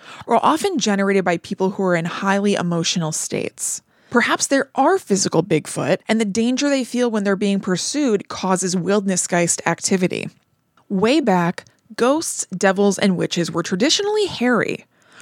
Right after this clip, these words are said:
Remember in the Blair Witch Project when they interviewed a Burkittsville resident named Mary Brown who had seen the witch and described her as being covered in fur? It's not prevalent in modern pop culture, but it's absolutely a thing.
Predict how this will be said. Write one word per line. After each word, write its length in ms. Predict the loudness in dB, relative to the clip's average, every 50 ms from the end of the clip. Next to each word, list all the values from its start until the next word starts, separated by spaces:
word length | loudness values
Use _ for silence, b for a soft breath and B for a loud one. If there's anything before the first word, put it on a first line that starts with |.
| B B B
Remember 320 | 0 2 2 2 2 2
in 160 | 2 2 2
the 60 | 0 0
Blair 300 | 0 2 2 2 2 4
Witch 280 | 2 2 0 -2 -4
Project 480 | -6 -2 0 2 2 2 2 0 0 0
when 100 | 0 2
they 100 | 2 2
interviewed 400 | 2 0 0 2 2 2 2 2
a 40 | 0
Burkittsville 560 | 0 0 0 0 0 -2 -4 -4 -2 -2 0
resident 380 | 2 0 2 2 0 0 0
named 240 | 0 0 0 0 2
Mary 300 | 2 2 2 2 2 2
Brown 500 | 2 0 -2 -2 0 0 2 2 2 2
who 140 | 2 2 2
had 120 | 2 0
seen 300 | -2 -2 0 0 2 2
the 80 | 2 2
witch 400 | 2 2 2 2 2 2 0 -2
and 80 | -2 -2
described 440 | 0 0 0 0 2 0 2 2
her 60 | 2 0
as 120 | 0 0
being 200 | 0 0 0 -2
covered 360 | -2 0 0 2 2 2 0
in 80 | 0 -2
fur? 440 | -4 -2 2 2 4 4 2 0 -4 _ B B B B B B B B B B B -2
It's 120 | 0 0 2
not 220 | 2 2 2 0
prevalent 400 | 0 0 0 2 2 2 2 2
in 140 | 4 4 4
modern 320 | 4 4 4 4 2 2
pop 260 | 2 0 0 0 0
culture, 420 | -2 -2 -2 0 0 -2 -2 -2 -2
but 140 | 0 0 0
it's 160 | 0 -2 -4 -2
absolutely 760 | 0 0 0 0 0 0 0 2 0 0 0 0 0 0 0
a 60 | 0
thing. 400 | 0 0 -2 -2 -2 -4 -6 -8